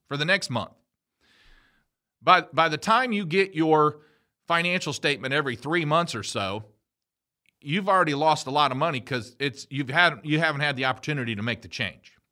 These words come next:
So you need a fi-,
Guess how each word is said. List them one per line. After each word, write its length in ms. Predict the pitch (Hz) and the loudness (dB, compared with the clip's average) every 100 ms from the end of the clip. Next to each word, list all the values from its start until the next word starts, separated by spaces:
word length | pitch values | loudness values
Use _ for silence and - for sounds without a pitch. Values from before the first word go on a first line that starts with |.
| _ | _
So 440 | - 151 127 98 _ _ _ _ _ _ _ _ _ _ _ _ _ | -4 2 2 0 _ _ _ _ _ _ _ _ _ _ _ _ _
you 80 | 135 | -2
need 100 | 180 | -2
a 40 | - | 2
fi-, 200 | 143 | 2